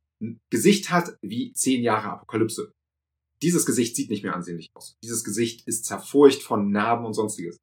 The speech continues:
Wo ist das Problem, auch diese Leute darzustellen in irgendeiner Art und Weise? Auf männlicher und weiblicher Sicht. Ja.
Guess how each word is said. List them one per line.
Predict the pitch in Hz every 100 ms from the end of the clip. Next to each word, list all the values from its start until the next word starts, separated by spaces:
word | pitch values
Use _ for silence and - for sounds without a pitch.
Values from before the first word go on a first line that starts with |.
| _ _ _ _ _
Wo | 90 113
ist | 139
das | 123 -
Problem, | 110 110 131
auch | 107
diese | 117 117 110
Leute | 107 107 107
darzustellen | 104 107 113 - 95 87
in | 85
irgendeiner | 85 90 85
Art | 87
und |
Weise? | 82 80 - _ _ -
Auf | 101 104
männlicher | 107 101 101 98 -
und | 101
weiblicher | 98 92 90 87 90
Sicht. | 92 92 - _ _ _ _ _ _ _ _ _ _ -
Ja. | 113 120 87